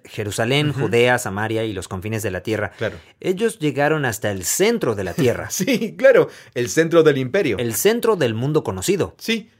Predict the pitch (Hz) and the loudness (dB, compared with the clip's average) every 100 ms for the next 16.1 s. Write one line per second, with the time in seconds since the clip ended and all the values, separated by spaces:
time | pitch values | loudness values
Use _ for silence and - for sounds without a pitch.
0 | _ - 214 98 85 _ _ - 98 123 | _ -6 -4 -4 -10 _ _ -10 -6 -4
1 | 139 160 127 123 131 127 139 - - 90 | 0 4 4 2 0 0 0 -4 -8 -8
2 | - 123 104 107 98 117 101 104 208 123 | -2 -2 0 -2 0 0 0 -2 0 -2
3 | 156 151 120 165 170 _ _ _ - 202 | -2 0 4 2 2 _ _ _ -2 2
4 | 196 190 180 147 135 143 - 117 123 110 | 2 2 2 0 0 0 2 2 2 -2
5 | 98 95 98 101 - 101 92 104 101 90 | -4 -4 -2 -4 -4 -6 -4 -4 -6 -6
6 | 98 92 92 143 117 92 101 92 95 92 | -8 -8 -6 -4 -4 -8 -12 -12 -12 -12
7 | 87 85 - 82 - 131 127 147 - 87 | -14 -18 -10 -8 -4 -2 0 -2 -4 -6
8 | 85 117 123 123 117 117 127 117 123 120 | 0 2 2 0 -2 -2 -4 -2 -4 -4
9 | 110 113 110 151 185 139 120 120 120 135 | -6 -6 -2 0 2 2 2 2 -2 -6
10 | 120 139 135 151 175 165 - 139 - 120 | -4 -6 -4 -2 -2 -2 -2 -2 -2 -2
11 | 139 139 151 135 117 - 117 135 123 113 | 2 0 2 -2 -2 -2 0 0 -2 -2
12 | 104 113 101 95 139 160 110 90 95 80 | -2 -4 -6 -4 0 0 0 -4 -8 -16
13 | _ _ _ 123 117 110 104 139 131 107 | _ _ _ -6 -4 -4 -4 -2 -2 0
14 | 127 139 180 143 156 185 156 131 156 220 | 0 2 2 4 4 2 0 -2 0 2
15 | 190 196 190 190 185 240 240 120 - 151 | 2 2 2 0 0 2 2 0 -2 -2
16 | 151 | -2